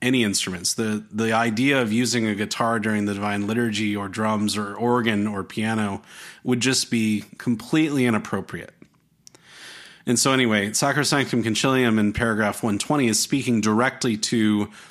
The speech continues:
the Latin rite of the church. So I just wanted to make that clarification before we go on. In the Latin church, the pipe organ is to be held in high esteem.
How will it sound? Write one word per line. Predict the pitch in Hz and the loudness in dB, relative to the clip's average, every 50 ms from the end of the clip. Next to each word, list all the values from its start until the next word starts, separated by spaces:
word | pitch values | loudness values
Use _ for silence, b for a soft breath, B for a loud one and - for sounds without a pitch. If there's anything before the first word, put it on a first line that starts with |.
| B _ | B _
the | 117 113 | -4 -4
Latin | 110 110 113 110 113 127 - 110 113 110 104 | -2 0 0 0 0 -2 -2 -2 -2 0 0
rite | 101 104 98 101 101 98 | 0 0 -2 -2 -4 -6
of | 101 92 92 | -10 -10 -10
the | 98 | -10
church. | 90 - - 107 90 85 - - | -8 -6 -6 -4 -6 -6 -6 -6
So | - - 110 | -2 -2 0
I | 107 | 0
just | 107 117 - | 0 0 0
wanted | 123 117 113 | 2 2 4
to | 107 | 4
make | 107 110 110 107 107 | 4 2 2 0 0
that | - 110 107 - | -2 -4 -4 -4
clarification | - - 113 101 95 - - 101 - 127 120 110 - - 104 | -4 -2 -2 -2 -2 -4 -8 -6 -2 -2 0 0 0 -2 -2
before | 98 95 - - 110 | -4 -4 -6 -6 -6
we | 98 98 98 | -6 -6 -6
go | 92 - 95 | -8 -8 -10
on. | 95 92 - 117 - - - _ _ _ B B B B B B B B B B | -10 -10 -12 -14 -18 -20 -20 _ _ _ B B B B B B B B B B
In | 156 156 175 190 196 208 | 2 2 4 4 2 2
the | 202 190 | 2 2
Latin | 160 143 139 143 139 147 135 123 | 2 2 0 0 -2 -2 -2 -2
church, | 113 - - 104 87 - - - - - B B B B B | -2 -2 -4 -4 -6 -4 -6 -6 -6 -6 B B B B B
the | 117 120 | -4 -4
pipe | 110 - - - - 170 180 196 185 - | -4 -4 -6 -4 -2 0 0 -2 -4 -4
organ | - 113 107 104 95 101 95 95 107 120 - - _ b b b b b | -2 0 0 0 0 -2 -2 -2 -4 -6 -8 -12 _ b b b b b
is | - 127 131 123 - | -2 -2 0 0 0
to | - 127 | 0 0
be | 113 120 123 | 0 0 0
held | 117 - 143 147 156 160 160 143 | 0 0 0 0 2 0 0 0
in | 127 110 | 0 -2
high | - - - 135 135 131 | -2 -2 -4 -2 -2 0
esteem. | 127 120 - - - 123 110 101 90 - 90 - | 0 0 -2 -2 0 -2 -2 -2 -4 -6 -14 -20